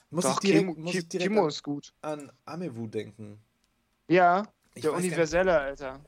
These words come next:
Speaker 1: Ja, ich weiß gar nicht mehr, wie das Album hieß. Das ist auch richtig krass, einfach schon ein bisschen älter.
Speaker 2: Das, da ist auf jeden Fall, das ist auf jeden Fall das, glaub ich, die,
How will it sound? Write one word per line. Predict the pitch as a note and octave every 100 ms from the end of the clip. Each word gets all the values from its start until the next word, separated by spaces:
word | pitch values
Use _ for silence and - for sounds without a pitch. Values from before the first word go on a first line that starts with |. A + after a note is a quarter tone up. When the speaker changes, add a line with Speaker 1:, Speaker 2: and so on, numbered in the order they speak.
| -
Speaker 1:
Ja, | C#3+ D3
ich | D#3
weiß | D#3+ E3
gar | D#3
nicht | D#3+
mehr, | D3+ C3
wie | C#3
das | C3 -
Album | C#3+ D3+ B2
hieß. | B2 A#2 A#2
Das | B2 A#2+
ist |
auch | A#2+ A#2+ B2+
richtig | A#2+ A2+ -
krass, | - G#2 -
einfach | G2 G2 G#2+
schon | - A#2 A#2
ein |
bisschen | A2+ A2+ A2
älter. | F#2 G#2+ A2 A2+ G#2+ G#2 _ _ _ -
Speaker 2:
Das, | D#3 D#3 D#3
da | C#3+ D3+
ist | E3 E3
auf | D#3+
jeden | E3 E3+
Fall, | D#3
das | D3+ D#3+
ist | E3+
auf | D3+
jeden | D#3
Fall | D3+ C3+
das, | C#3 -
glaub | C3 C3
ich, | C3 -
die, | -